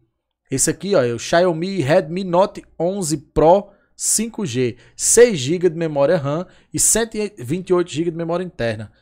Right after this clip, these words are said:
Cinza grafite, versão global, padrão U E, smartphone, telefone celular. Eu acho que chegou coisa lá, Marcinho. Mil setecentos e noventa e nove e noventa à vista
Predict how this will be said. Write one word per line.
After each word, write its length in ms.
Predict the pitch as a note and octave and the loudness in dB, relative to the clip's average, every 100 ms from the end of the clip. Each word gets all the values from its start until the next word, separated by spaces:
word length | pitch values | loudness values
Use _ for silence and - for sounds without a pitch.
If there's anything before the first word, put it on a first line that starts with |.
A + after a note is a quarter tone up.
| _ | _
Cinza 360 | - D#3 D3+ D#3+ | -10 -8 -4 -2
grafite, 600 | E3 D3 - B2 C3 C3+ | 0 -2 -6 -10 -10 -6
versão 400 | C#3 C3 D3+ D3 | -6 -4 -6 -6
global, 760 | D#3 G3+ C3+ B2 C3+ D#3+ - _ _ _ _ | -4 -6 -2 0 2 2 -2 _ _ _ _
padrão 500 | - F#3 D#3+ D#3 D#3 - | 6 6 6 0 0 -4
U 200 | G#3 C#3 | 2 4
E, 240 | D3+ G3 _ _ D3+ | 4 0 _ _ -8
smartphone, 680 | C3+ F3+ G#3 - F3 F#3 | -2 -2 -2 -2 -2 -2
telefone 440 | F3+ F3 E3 E3+ E3+ | 0 0 0 -4 -2
celular. 320 | E3+ F3 B2 | 0 2 0
Eu 80 | B2+ | 0
acho 120 | B2 | -2
que 40 | |
chegou 260 | D3 C#3 C#3+ | -2 0 0
coisa 180 | C#3+ C#3 | 0 -2
lá, 140 | C#3 A#2 | 0 -2
Marcinho. 300 | G#2 G#2 G#2 _ _ _ - C#3 | -6 -10 -14 _ _ _ -14 -2
Mil 220 | E3 A#3+ | 2 2
setecentos 480 | - F3+ D#3+ G3 F#3+ | 6 4 4 0 0
e 40 | |
noventa 300 | F3+ F3 F3+ | 2 2 0
e 20 | |
nove 220 | E3 E3 D#3 | 2 2 4
e 60 | |
noventa 400 | E3 C3 C#3 C#3 | 0 0 0 0
à 60 | D3 | 0
vista 420 | A#2 F3+ - | 0 -2 -2